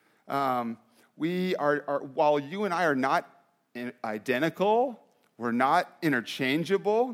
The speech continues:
God has made uniqueness and differences and distinctions, but because of Christ, if we're followers of Jesus together,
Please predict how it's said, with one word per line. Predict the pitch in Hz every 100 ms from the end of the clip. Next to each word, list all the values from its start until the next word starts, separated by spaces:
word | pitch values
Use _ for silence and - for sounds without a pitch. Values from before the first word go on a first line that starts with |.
| -
God | 156 165
has | 190 123
made | 135 131 120 110
uniqueness | 113 107 123 170 - 190 208 214 - -
and | 110 -
differences | 147 165 190 196 - 196 202 185 131
and | 107
distinctions, | 107 - - 170 185 - 202 208 220 - - _ _ _ _ -
but | 185 147 113 - - _
because | 127 - 143 170
of | 202 -
Christ, | - 143 185 277 - - - _ _ _ _ _
if | -
we're | 123
followers | 107 143 151 185 180
of | 156
Jesus | 147 160 -
together, | 131 135 131 131 123